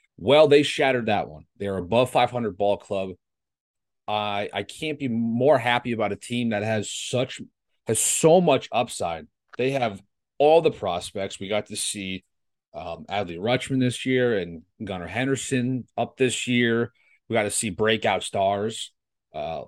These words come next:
Felix Bautista. We got to see, you know, Dean Kramer become a, a reliable starter for them. They still have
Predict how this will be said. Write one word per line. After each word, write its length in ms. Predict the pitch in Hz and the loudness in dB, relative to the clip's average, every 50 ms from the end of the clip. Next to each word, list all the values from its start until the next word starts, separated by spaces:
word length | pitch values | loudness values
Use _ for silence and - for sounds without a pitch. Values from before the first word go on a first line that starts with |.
| - _ | -16 _
Felix 340 | _ - 98 90 76 - - | _ -10 -10 -8 -8 -10 -12
Bautista. 800 | - - - - - - 131 135 135 - - - 127 120 120 117 | -14 -16 -16 -6 0 4 4 4 4 2 2 2 4 4 4 4
We 80 | 107 104 | 2 2
got 100 | 98 92 | 2 0
to 80 | 92 87 | 0 -2
see, 220 | - - - 101 | -6 -6 -6 -6
you 220 | 92 95 95 95 | -4 -4 -4 -6
know, 180 | 90 82 80 85 85 - _ | -6 -8 -10 -12 -14 -16 _
Dean 200 | - 98 92 90 | -12 -10 -10 -10
Kramer 440 | - - - - 120 127 131 139 131 | -12 -10 -6 -4 -2 0 0 0 0
become 320 | 117 113 135 127 123 123 | 0 0 -2 0 0 0
a, 80 | 120 110 - | -2 -2 -2
a 140 | 110 107 107 | -4 -4 -2
reliable 500 | 104 107 107 107 107 113 120 113 117 107 | -2 -2 0 0 0 0 0 0 -2 -4
starter 400 | - - 127 117 117 117 120 113 | -4 -4 -4 -2 -2 -2 -4 -4
for 120 | - 117 | -6 -6
them. 240 | 120 117 117 131 127 _ _ _ _ _ _ - | -6 -4 -4 -6 -8 _ _ _ _ _ _ 0
They 160 | 110 110 113 | 2 2 2
still 540 | - - - - - 147 151 151 160 156 147 | 0 -2 -4 -2 2 2 4 4 4 2 2
have 500 | 117 117 135 143 131 101 98 101 110 | 2 2 2 2 2 2 0 -2 -4